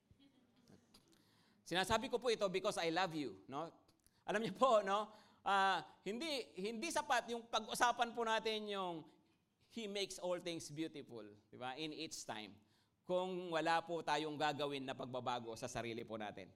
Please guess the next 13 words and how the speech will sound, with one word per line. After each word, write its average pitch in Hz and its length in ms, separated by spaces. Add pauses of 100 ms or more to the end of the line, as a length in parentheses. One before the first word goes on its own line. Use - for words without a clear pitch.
(180)
Kasi 190 280
hindi 220 100
gaganda 190 480
kung 151 160
walang 147 160
pagbabago. 123 580 (640)
Kung 185 100
di 196 140
natin 214 240
marirealize 208 720
na 185 80
may 180 100
mali. 170 460